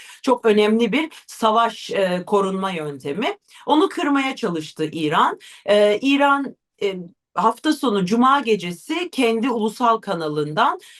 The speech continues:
Yasin suresiyle "Sağlarını sollarını kapattık ve şimdi artık gerçeği göremeyecekler." diye de açıklamalar yaptı ve arabuluculuk dönemi bitti dedi. Türkiye borsasının şöyle bir şansı oldu. Bayramdan dolayı kapalı olduğu için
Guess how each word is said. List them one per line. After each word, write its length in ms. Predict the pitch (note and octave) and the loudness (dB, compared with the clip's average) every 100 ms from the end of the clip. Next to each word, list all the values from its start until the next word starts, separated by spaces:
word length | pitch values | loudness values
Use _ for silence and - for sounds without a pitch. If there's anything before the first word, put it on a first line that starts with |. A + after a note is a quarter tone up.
| - | -2
Yasin 480 | A3+ A3+ A#3 C#4 C4 | 2 2 0 -6 -10
suresiyle 920 | - G#3 F3+ D#3 D#3 D3+ F3+ D4 E4+ | -6 -6 -6 -8 -4 -4 0 0 0
"Sağlarını 560 | E4 A#3 G#3+ A3 A3 A#3+ | 2 4 4 2 -2 -4
sollarını 540 | A3 F#3+ G3 G3 G#3 | -2 0 -2 -2 -6
kapattık 640 | G3 F3+ E3 E3 - C#4 | -8 -4 -4 -4 -10 -6
ve 80 | A3 | -6
şimdi 260 | G#3+ G#3+ G3+ | -4 0 2
artık 320 | G3 G3+ - | 2 0 -2
gerçeği 420 | G3+ F#3+ F#3+ D4 | 0 0 -4 -2
göremeyecekler." 840 | G#3 G#3 A3+ G3 F3+ E3 E3+ E3 E3 | 2 2 0 -4 -8 -10 -4 -4 -2
diye 220 | G#3 F3+ | -4 0
de 60 | D#4+ | 0
açıklamalar 720 | - - F#3+ F3+ E3+ E3 D#3 | 0 -4 -2 0 0 -2 -4
yaptı 520 | C#3 C3 - A#3+ E4+ - - - | -6 -10 -6 -4 -4 -6 -20 -6
ve 200 | A#3 D4 | 0 2
arabuluculuk 680 | B3 C4 A3+ A3+ F#3 F3 F3 | 2 0 0 -2 -2 -6 -4
dönemi 380 | B3 G3+ C4+ G4+ | -2 -2 -2 -2
bitti 320 | B3 - F3+ | -4 -10 -6
dedi. 260 | D3+ B2 A#2+ _ - - - _ _ _ _ - | -6 -6 -12 _ -20 -20 -20 _ _ _ _ -2
Türkiye 500 | E4+ D#4 F4 E4 B3+ | 0 0 0 0 2
borsasının 580 | C#4+ D4 C4 B3 C#4+ | 0 0 -6 -4 -4
şöyle 420 | F#4 - D4 B3+ G#3 | -4 0 2 2 0
bir 40 | |
şansı 500 | - G#3 F#3 F3+ G3+ | -2 0 0 0 -2
oldu. 280 | E3+ D#3 D#3 | -2 -4 0
Bayramdan 720 | G3+ G#3+ A3+ A3+ A#3 D4 C#4+ | 2 2 -2 -2 0 0 0
dolayı 340 | B3+ A3+ G3+ | -2 -2 -4
kapalı 500 | - G3 G3+ A3 E4+ | -6 -10 -6 -2 -2
olduğu 480 | B3+ A#3 G3 F3 F3 | 0 0 0 -4 -10
için 580 | F3 F#3+ - D#3+ D#3 | -10 -14 -6 -4 -4